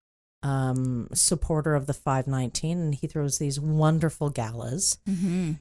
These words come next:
Speaker 1: And he invited us, and it was, it was an honor to be there and
Speaker 2: Definitely, yeah.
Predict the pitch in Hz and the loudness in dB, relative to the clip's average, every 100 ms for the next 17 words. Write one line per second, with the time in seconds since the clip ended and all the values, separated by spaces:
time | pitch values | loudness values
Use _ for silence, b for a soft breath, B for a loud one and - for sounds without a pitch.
0 | - 156 147 147 147 147 147 - 170 165 | 0 2 4 4 4 2 0 2 2 4
1 | 165 165 147 120 117 - - 143 143 143 | 2 2 0 -2 -2 -2 0 0 2 2
2 | 135 135 - - 143 139 139 - 151 151 | 2 2 0 0 0 0 0 -2 2 4
3 | 147 139 131 127 131 - - - 147 131 | 6 4 4 2 0 -4 -4 -2 -2 -4
4 | 127 127 143 160 190 220 220 - 143 139 | -4 -2 -2 -2 -2 -4 -6 -6 -4 0
5 | 139 139 147 147 147 | 0 0 -4 -8 -10